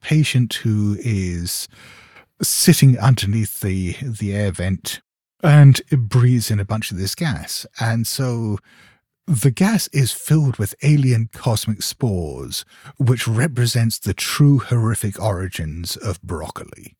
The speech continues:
And so she begins transforming into broccoli. Doctor Sanchez falls in love with her,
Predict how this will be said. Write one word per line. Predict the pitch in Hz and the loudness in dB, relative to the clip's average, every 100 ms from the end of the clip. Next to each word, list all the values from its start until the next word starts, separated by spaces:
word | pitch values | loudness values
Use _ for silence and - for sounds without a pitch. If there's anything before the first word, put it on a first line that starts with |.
| _ _ - - - _ - | _ _ -20 -20 -20 _ 4
And | 151 139 | 8 8
so | - 147 135 | 8 6 6
she | - 220 | 6 4
begins | 160 147 147 135 | 6 6 4 4
transforming | - 135 120 - - 143 113 90 | 2 0 0 0 0 0 0 -2
into | 98 95 98 101 | -6 -6 -6 -8
broccoli. | 90 78 - - - - _ _ _ - - _ - 143 | -8 -12 -12 -18 -20 -20 _ _ _ -20 -20 _ -2 0
Doctor | 196 185 147 | 0 0 0
Sanchez | - 196 170 160 160 156 139 - - _ - - _ _ _ | 4 6 6 6 6 6 2 -4 -10 _ -20 -20 _ _ _
falls | - - 180 165 | -4 4 6 8
in | 170 165 | 8 8
love | 226 185 | 6 2
with | 110 - | -2 -2
her, | 78 58 | -8 -8